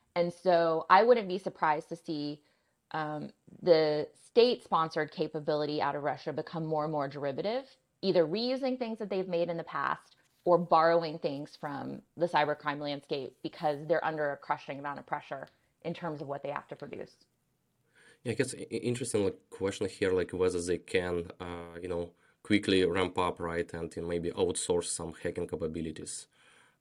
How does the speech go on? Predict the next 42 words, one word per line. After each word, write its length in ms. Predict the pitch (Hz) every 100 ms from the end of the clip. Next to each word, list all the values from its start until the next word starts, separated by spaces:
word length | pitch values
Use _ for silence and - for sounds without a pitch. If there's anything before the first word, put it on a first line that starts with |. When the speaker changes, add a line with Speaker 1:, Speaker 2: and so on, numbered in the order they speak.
| -
Speaker 2:
Uh, 360 | 87 85 82
so, 160 | 82 85
you 200 | 85 87
know, 180 | 85 82 -
yeah, 160 | 85 82 -
this 240 | 90 82
is, 240 | 90 85 -
uh... 220 | 87 87 - _ _ - _ -
I 120 | 92
think, 160 | 120 107
like, 120 | 95
on, 140 | 98 92 95
on 140 | 98
one 340 | 98 95 101 95 -
hand, 200 | 92 -
scary 420 | - - 101 123
part, 340 | 127 208 -
but 160 | 101 92 92
I'm 120 | 101
not 100 | 98
sure, 200 | - 95
right, 220 | 90 92
like, 160 | 90 95
whether 260 | 90 87
we 140 | 87 87
see 300 | - 92 90
lots 400 | 90 90 - 87
of 160 | - -
other 240 | 92 90
A 100 | -
P 120 | 87 -
Ts, 340 | 87 82 -
right, 200 | 87 82 92
uh, 340 | 85 85 85 87
not 160 | 82
from 180 | - 87
Russia, 300 | 87 87 85
right, 180 | 85 - -
helping, 380 | 82 - 82 - _ _ _ _ -
uh, 60 | 87 85 85 90 92 90 90 87
Russian 220 | 85 87
hacking, 340 | 87 87 90